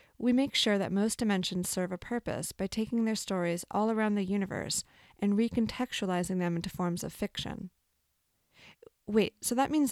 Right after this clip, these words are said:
all the stories I've ever read are true, just in another dimension?" Willow interjected.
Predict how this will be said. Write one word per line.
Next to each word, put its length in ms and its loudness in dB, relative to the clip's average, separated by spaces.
all 180 2
the 80 0
stories 440 2
I've 120 -4
ever 200 0
read 180 0
are 120 0
true, 500 -2
just 280 -4
in 120 4
another 320 2
dimension?" 680 -2
Willow 280 0
interjected. 720 -2